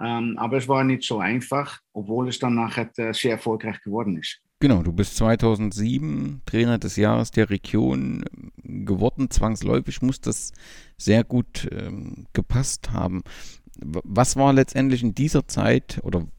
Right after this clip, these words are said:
Speaker 2: jetzt so rückblickend, was war dein Erfolgsgeheimnis, dass du mit dem F C Lustenau so erfolgreich warst? Und mit jedem, mit dem man dort spricht, ist der Name Eric Horry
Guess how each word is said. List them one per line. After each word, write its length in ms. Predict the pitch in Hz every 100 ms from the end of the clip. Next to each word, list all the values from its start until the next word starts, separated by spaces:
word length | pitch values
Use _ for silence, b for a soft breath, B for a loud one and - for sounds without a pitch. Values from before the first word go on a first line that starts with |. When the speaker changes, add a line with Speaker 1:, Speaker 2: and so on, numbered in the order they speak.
| - -
Speaker 2:
jetzt 240 | - -
so 100 | 95
rückblickend, 680 | 92 123 - 107 101 95 -
was 200 | 110 -
war 160 | 113 113
dein 200 | 113 -
Erfolgsgeheimnis, 1300 | - - 123 - - - - - 95 110 123 113
dass 180 | - 110
du 140 | - 107
mit 240 | 107 101 101
dem 100 | 107
F 180 | 98 -
C 140 | 110
Lustenau 640 | 117 135 123 117 117 117 - B B B
so 140 | - 87
erfolgreich 580 | - 107 104 92 85 -
warst? 340 | 85 90 -
Und 300 | 131 170 - B B B - - -
mit 220 | 110 101
jedem, 280 | 101 131 139
mit 160 | 123 107
dem 120 | 120
man 120 | 113
dort 180 | 110 104
spricht, 600 | - - 131 - - -
ist 380 | - 76 - -
der 80 | 104
Name 440 | 101 104 107 -
Eric 340 | - 107 113 -
Horry 420 | 95 101 120